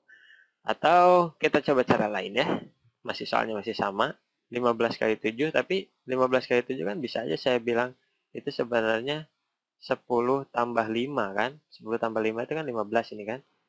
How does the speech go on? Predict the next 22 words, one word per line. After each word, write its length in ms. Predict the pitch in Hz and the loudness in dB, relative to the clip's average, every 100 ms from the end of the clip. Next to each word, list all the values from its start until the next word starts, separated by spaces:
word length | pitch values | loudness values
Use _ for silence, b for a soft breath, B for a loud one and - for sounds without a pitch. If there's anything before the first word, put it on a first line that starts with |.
| _ | _
ini 160 | 117 123 | -10 -6
dikalikan 560 | 139 - 107 107 127 131 | -4 -4 -6 -6 -6 -6
dengan 320 | 110 120 123 | -4 -4 -4
tujuh, 400 | 120 110 117 113 - _ _ _ 120 | -6 -6 -4 -6 -8 _ _ _ -10
ini 160 | 123 | -6
dikalikan 480 | 120 - 101 101 110 | -6 -6 -8 -6 -8
tujuh, 400 | 107 110 107 104 | -8 -10 -10 -4
jadi 320 | 110 196 127 _ _ _ _ _ _ - | -2 0 -2 _ _ _ _ _ _ -14
tujuhnya 320 | 104 104 107 | -8 -6 -4
dulu 240 | 101 104 | -4 -4
kali 160 | 101 101 | -4 -4
lima 480 | 98 95 98 127 139 | -4 -4 -2 -2 -6
sama 400 | 98 95 117 135 _ _ _ _ | -12 -4 -4 -4 _ _ _ _
tujuh 240 | 113 107 104 | -8 -4 -4
dikali 400 | 107 104 98 95 | -4 -4 -4 -6
lima 400 | 95 98 104 113 | -8 -6 -6 -6
itu 160 | - | -8
sama 320 | 110 101 101 98 | -10 -10 -8 -8
dengan 320 | 98 92 95 _ _ _ _ - | -6 -8 -10 _ _ _ _ -8
tiga 240 | 98 95 | -6 -6
puluh 320 | - 98 95 | -6 -6 -6
lima, 400 | 95 92 98 123 | -8 -6 -6 -6